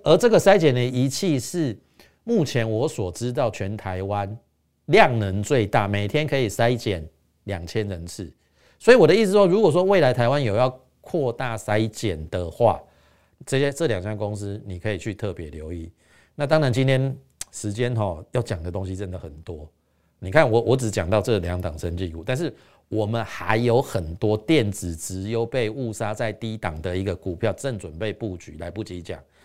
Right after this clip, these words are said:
没有关系，你先加入我们的line atmore八八八，小老鼠M O R E八八八，小老鼠M O R E八八八。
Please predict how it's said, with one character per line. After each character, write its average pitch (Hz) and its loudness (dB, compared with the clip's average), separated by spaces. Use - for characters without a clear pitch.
没 113 -2
有 110 0
关 98 -4
系， 95 -8
你 98 -6
先 127 0
加 135 2
入 143 0
我 92 -2
们 82 -8
的 98 -2
line 101 0
atmore 95 -6
八 87 -10
八 85 -8
八， 85 -12
小 - 2
老 156 10
鼠 151 4
M 156 6
O 139 8
R 107 2
E 117 0
八 110 0
八 104 2
八， 98 0
小 131 6
老 185 8
鼠 113 -2
M 147 4
O 139 4
R 107 2
E 117 0
八 110 2
八 113 2
八。 107 2